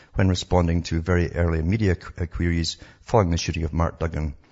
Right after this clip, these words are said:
And then it says, um, it said, "However, having reviewed the information the I P C C received and gave out during the very early hours of unfolding incident, before any documentation had been received, it seems, seems possible that they may have verbally led, led journalists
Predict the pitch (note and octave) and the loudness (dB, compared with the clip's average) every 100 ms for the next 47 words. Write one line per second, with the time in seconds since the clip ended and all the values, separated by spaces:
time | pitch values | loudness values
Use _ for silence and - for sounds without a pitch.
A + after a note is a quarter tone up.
0 | - - - - A2+ A2 G#2 - G2 F2+ | -20 -20 -20 -4 2 4 2 0 0 0
1 | F#2 F2+ F2 E2+ - _ _ _ _ _ | 2 2 2 -2 -10 _ _ _ _ _
2 | - - - G2 G2 F#2 E2+ F#2+ F#2+ F2+ | -12 -6 -2 0 2 2 2 2 2 2
3 | A#2+ G2+ F#2+ F2 G2 F#2 E2 - - D#2+ | 0 0 0 2 0 0 -4 -6 -6 -4
4 | F#2 F2+ F#2 F2+ - E2+ - E2+ E2+ D#2 | -2 -2 -4 -6 -4 -4 -4 -4 -4 -6
5 | - - B2+ A#2 E2+ E2 F#2+ F#2 F2 - | -6 -2 0 0 0 0 0 2 -2 -2
6 | G2 F2 E2 E2 F2 F2+ E2+ - G2+ A2+ | 0 0 0 0 0 0 -2 0 2 2
7 | G#2+ F2+ E2+ D2+ G2 E2 D2 - - G#2+ | 2 -2 -4 -4 -2 -2 -2 -2 -2 -2
8 | - - - - - A2 G#2+ G2 F#2+ F2 | -4 -10 -20 -14 -4 0 2 2 0 0
9 | - E2+ E2 - F#2 - E2 E2 D#2 D#2+ | 0 -2 -2 0 -2 0 -2 -2 -2 -2
10 | D#2+ C2+ - A2+ G#2+ - A#2+ - - - | -4 -4 -2 -2 -2 0 0 -2 -20 -20
11 | - _ - F3 D#3 C3+ B2 G2 - F#2+ | -20 _ -6 -4 0 2 2 0 0 2
12 | G#2 G2 F#2 E2 - - E2+ A#2+ A#2 F#2 | 4 4 2 0 -10 -4 2 2 4 2
13 | F2 A2+ F#2+ - B2 D#3 G2+ - - A2+ | 4 2 0 0 0 0 -4 -12 0 2
14 | A2+ E2+ - - - | 4 2 -2 -6 -8